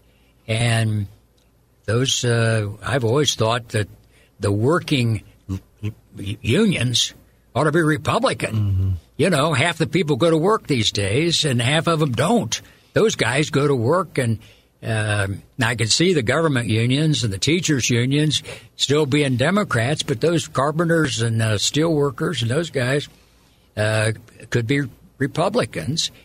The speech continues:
Speaker 1: and they're not tied up in the social issues. The Democrats harp on, uh, transgender and pro-choice and, uh, the environment, and, and, you know, the,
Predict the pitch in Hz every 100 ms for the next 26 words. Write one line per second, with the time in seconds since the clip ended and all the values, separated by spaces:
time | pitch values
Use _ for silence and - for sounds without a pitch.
0 | _ _ - 110 113 113 113 110 107 120
1 | 113 127 160 - 131 117 110 110 113 101
2 | - 120 107 - 98 98 90 156 170 175
3 | 110 98 123 139 123 120 143 - - -
4 | - _ _ - 113 135 113 127 120 120
5 | 117 113 110 107 104 87 - _ - _
6 | - 113 135 - - 110 131 143 147 156
7 | 113 104 78 - _ _ _ _ - 117
8 | 139 151 - 117 123 147 165 139 - -
9 | - 101 104 101 92 - _ _ _ _
10 | _ - 98 95 104 95 78 101 123 147
11 | 156 160 156 151 - - _ 110 113 123
12 | 113 143 175 123 131 147 131 120 117